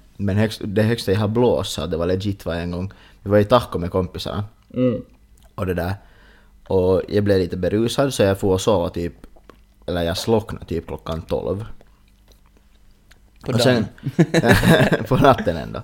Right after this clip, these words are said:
Speaker 1: Elva, tolv tiden slocknade
Speaker 2: Mm.
Speaker 1: jag. Sen klockan typ halv fyra, fyra tiden drog jag en comeback.
Speaker 2: Oh.
Speaker 1: Och när jag steg upp ur sängen och drog min comeback, så före jag drack någonting så blåste jag. Då blåste jag två komma sex.
Speaker 2: Två komma sex. <laughs> Woho!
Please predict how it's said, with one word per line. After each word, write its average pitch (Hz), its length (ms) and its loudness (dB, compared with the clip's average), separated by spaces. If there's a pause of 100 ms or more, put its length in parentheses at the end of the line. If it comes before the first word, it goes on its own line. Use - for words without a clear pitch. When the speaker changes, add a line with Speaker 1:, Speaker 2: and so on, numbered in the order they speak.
(420)
Speaker 1:
Elva, 127 240 8
tolv 87 200 0
tiden 65 240 -6
slocknade 110 280 -2
Speaker 2:
Mm. 107 60 -4
Speaker 1:
jag. - 80 -10 (460)
Sen 117 260 2
klockan 120 400 4
typ 113 240 2
halv 127 260 6
fyra, 92 360 0
fyra 92 300 -4
tiden 95 320 -2
drog 101 160 4
jag 98 100 2
en 101 80 0
comeback. 101 520 0 (440)
Speaker 2:
Oh. 151 300 0 (180)
Speaker 1:
Och - 500 2
när 110 160 2
jag 107 100 4
steg 127 200 2
upp 147 220 2
ur 104 140 6
sängen 95 360 0
och 95 60 -2
drog 101 140 2
min 95 120 0
comeback, 95 440 -2
så 98 100 -4
före 117 220 4
jag 95 260 2 (420)
drack 101 220 -2
någonting 78 340 -8
så 95 80 -6
blåste 85 360 -6
jag. 90 100 -2
Då 98 80 2
blåste 87 300 -2
jag 82 100 -4
två 80 140 -4
komma 80 200 -8
sex. - 380 -10 (100)
Speaker 2:
Två 180 340 8
komma 156 280 8
sex. 151 320 4
<laughs> - 40 -8 (840)
Woho! 240 340 6